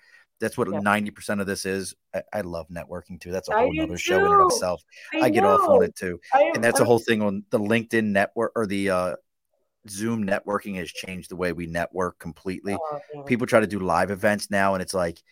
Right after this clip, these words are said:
Speaker 1: "Yeah, I can't get away from work, but if you wanna do it at lunchtime for thirty minutes, I'll be more than happy to log in and join everybody." But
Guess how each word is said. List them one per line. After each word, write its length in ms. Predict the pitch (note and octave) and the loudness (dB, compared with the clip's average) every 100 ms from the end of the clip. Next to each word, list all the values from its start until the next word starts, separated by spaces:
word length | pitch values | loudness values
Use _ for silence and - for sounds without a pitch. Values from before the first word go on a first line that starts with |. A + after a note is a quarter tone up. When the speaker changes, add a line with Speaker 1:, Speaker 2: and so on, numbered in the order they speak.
| _ _ _ | _ _ _
Speaker 1:
"Yeah, 240 | - A2+ G#2+ | 2 6 6
I 100 | B2 | 4
can't 240 | - C3 | 0 -2
get 80 | A#2+ | -2
away 200 | G2+ G2+ | 0 0
from 200 | F#2+ F#2+ | -2 -4
work, 240 | F#2+ F#2 - | -2 -2 -2
but 120 | A2 | -6
if 100 | G#2+ | -4
you 80 | C3 | -4
wanna 160 | D3+ | -4
do 160 | - A#2 | 0 0
it 40 | |
at 100 | G#2 | 0
lunchtime 520 | F2+ G2+ G#2 G#2+ F#2+ F2+ | 0 0 0 -2 -2 -4
for 120 | F2+ | -8
thirty 300 | - F#2 F2+ | -6 -4 -4
minutes, 300 | F2 F2 - | -6 -6 -8
I'll 80 | F#2 | -10
be 80 | F#2+ | -8
more 200 | F#2+ F#2+ | -6 -6
than 60 | |
happy 260 | F2 F#2 F2 | -4 -4 -4
to 80 | F2 | -4
log 320 | E2+ E2 E2 | 0 -2 -2
in 240 | E2+ E2 D#2 _ _ _ | -6 -8 -12 _ _ _
and 100 | F#2 | -14
join 240 | E2+ F2+ F2 | -8 -6 -4
everybody." 520 | E2+ E2+ D2+ D2 D#2 | -4 -6 -8 -8 -8
But 200 | E2 D#2+ | -10 -10